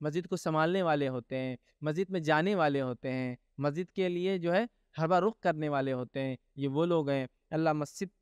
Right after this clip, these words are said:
चलाने वालों को, चलाने और संभालने वालों के बारे में क्या तारीफ़ करता, सुनिए। सूरह तौबा, सूरह नंबर नौ, नाइन, आयत नंबर एटीन, अठारह में अल्लाह फरमाता है,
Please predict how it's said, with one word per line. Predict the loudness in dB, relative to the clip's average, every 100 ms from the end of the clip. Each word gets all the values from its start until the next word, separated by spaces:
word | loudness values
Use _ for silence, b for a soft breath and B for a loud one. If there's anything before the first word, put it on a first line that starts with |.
| -6
चलाने | 0 2 2 2
वालों | 0 0 -2
को, | -4 -6
चलाने | -4 -2 -2 -2
और | -4
संभालने | -6 -4 -2 -2
वालों | -2 -2
के |
बारे | -2 -4
में | -6 0
क्या | 0
तारीफ़ | 2 2 0 -2
करता, | -6 -4 -4
सुनिए। | -2 -2 -2 -4 _ _
सूरह | 0 0
तौबा, | 2 2 2 0
सूरह | 0 -2
नंबर | -2 -2
नौ, | 0 0 -2 -6 _ -10
नाइन, | -4 0 0 -2
आयत | -4 -4
नंबर | -4 -4
एटीन, | -4 -4 -4 -6 -8 _ _
अठारह | -10 -4 0
में | 2
अल्लाह | 2 0
फरमाता | 0 -2 0 0
है, | 0